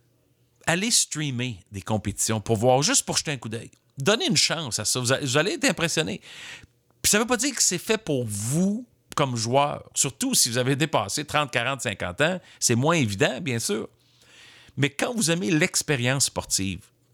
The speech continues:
quand vous aimez l'environnement, puis la compétition, puis la passion qui carbure les gens, ça va vous impré-, impressionner. C'est sûr que ça va, ça va vous laisser, euh, entrevoir comment, encore une fois,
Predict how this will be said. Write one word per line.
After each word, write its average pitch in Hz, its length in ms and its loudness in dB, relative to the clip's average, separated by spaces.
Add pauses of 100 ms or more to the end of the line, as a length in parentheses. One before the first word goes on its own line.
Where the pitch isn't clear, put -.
(260)
quand 226 140 -2
vous 190 180 2
aimez 143 300 2
l'environnement, 120 760 2
puis 117 80 -4
la 117 60 0
compétition, 127 640 0
puis 127 80 -2
la 123 80 2
passion 139 600 -4 (560)
qui - 160 -6
carbure 170 680 0
les 117 240 2
gens, 131 280 0 (520)
ça - 180 2
va 120 100 2
vous 113 140 2
impré-, 104 260 0 (200)
impressionner. 110 500 0
C'est 110 160 2
sûr 190 180 2
que - 60 0
ça 160 80 4
va, 175 200 2 (260)
ça 165 120 2
va 170 120 4
vous 170 120 -2
laisser, 240 540 0 (540)
euh, 127 200 4 (460)
entrevoir 165 840 2
comment, 160 500 -2
encore 160 360 2
une 117 140 0
fois, 127 380 0